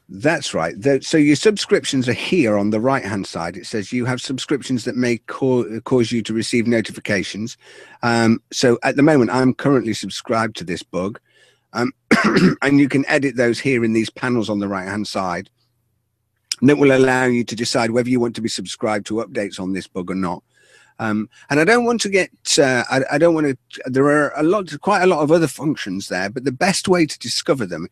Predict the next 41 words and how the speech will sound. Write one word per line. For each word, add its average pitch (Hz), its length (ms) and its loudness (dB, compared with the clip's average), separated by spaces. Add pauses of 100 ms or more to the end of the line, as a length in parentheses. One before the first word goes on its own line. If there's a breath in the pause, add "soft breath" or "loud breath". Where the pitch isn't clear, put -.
(220 soft breath)
is 127 140 -2
to 120 100 -4
go 143 240 2
into 151 340 0
the 101 360 0 (140)
bug 135 220 0
triaging, 90 800 -4 (320)
um, 82 500 -4 (1400)
tool 147 340 6 (360 loud breath)
and 147 260 2 (200)
explore 190 540 2
them. 82 240 -4
Go 139 140 -2
and 202 100 0
have 190 140 -2
a - 20 4
look 185 160 -2
around 156 400 0
them, 147 140 0
click - 280 -6
on 170 120 0
the 139 80 0
buttons, 135 580 -6 (320 soft breath)
you 131 160 0
know, 113 180 0
have 139 260 -6
a 139 40 -2
look, 135 260 -4 (220 loud breath)
uh, 135 80 -8 (100)
explore 180 720 4
and 160 80 6
experiment 135 1200 0
with 92 280 -4
this - 420 -10
and, 101 200 -6
uh, 104 80 -2
see 185 200 0
what 180 160 2
you 151 100 0
can 123 160 -2
find 104 480 -2